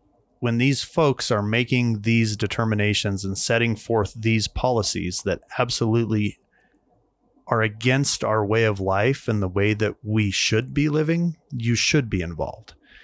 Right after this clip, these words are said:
You should get involved. You have a right, you have an obligation to be involved, because they are literally reaching into your pocket and they are taking money out of your pocket. They're taking food off your table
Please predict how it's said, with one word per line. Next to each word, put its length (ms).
You 160
should 320
get 140
involved. 540
You 100
have 260
a 100
right, 640
you 140
have 180
an 80
obligation 880
to 120
be 220
involved, 520
because 320
they 160
are 140
literally 600
reaching 420
into 300
your 200
pocket 480
and 140
they 80
are 100
taking 600
money 640
out 180
of 140
your 140
pocket. 460
They're 100
taking 340
food 340
off 220
your 100
table 440